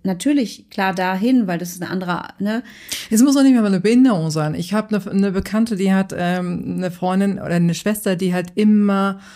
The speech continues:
Speaker 2: das gestresste Kind war und die immer
Speaker 1: Mhm.
Speaker 2: sehr auf-, verhaltensauffällig war. Und die hat sich natürlich nie erlaubt,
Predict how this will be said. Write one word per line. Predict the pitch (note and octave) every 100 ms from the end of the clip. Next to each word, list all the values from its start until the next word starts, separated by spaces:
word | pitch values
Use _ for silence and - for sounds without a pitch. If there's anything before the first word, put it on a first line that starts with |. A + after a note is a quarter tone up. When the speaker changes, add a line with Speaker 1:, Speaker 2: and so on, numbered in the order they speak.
| - -
Speaker 2:
das | F#3+
gestresste | G3 - - A3+ - -
Kind | - G#3 G3 -
war | C3+ B2+
und | D#3
die | F3+
immer | F#3+ F#3+ G#3
Speaker 1:
Mhm. | G#3
Speaker 2:
sehr | -
auf-, | G3
verhaltensauffällig | G3 A3+ A#3+ D#3+ C#3+ C#3 C#3+
war. | C#3+
Und | E3 E3
die |
hat | E3+
sich | G3
natürlich | F#3+ F#3 F3+
nie | G3 G#3
erlaubt, | F#3 G#3+ B3+ C4 -